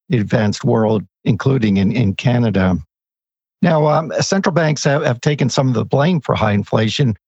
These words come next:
They're clearly the ones who will need to put it back in the bottle. They have been fiercely front-loading rate hikes to catch up,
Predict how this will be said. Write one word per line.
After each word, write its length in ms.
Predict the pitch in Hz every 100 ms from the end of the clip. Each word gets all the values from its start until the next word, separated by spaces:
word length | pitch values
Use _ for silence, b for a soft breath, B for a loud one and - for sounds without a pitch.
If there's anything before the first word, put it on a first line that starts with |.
| _ -
They're 160 | 139
clearly 480 | 98 - 170 180 147
the 100 | 110
ones 320 | 110 113 110
who 60 | -
will 80 | 117
need 160 | 127
to 80 | 120
put 180 | - 131
it 140 | 107
back 240 | - 113 120
in 60 |
the 60 | 107
bottle. 480 | 98 117 131 120 104 _ _ _ _ _ -
They 60 | 175
have 80 |
been 160 | 135 117
fiercely 400 | - 151 143 135
front-loading 800 | 95 131 139 147 143 156 160 156
rate 220 | 131 147
hikes 320 | 127 151 156
to 100 | -
catch 320 | - 131 120 147
up, 180 | 131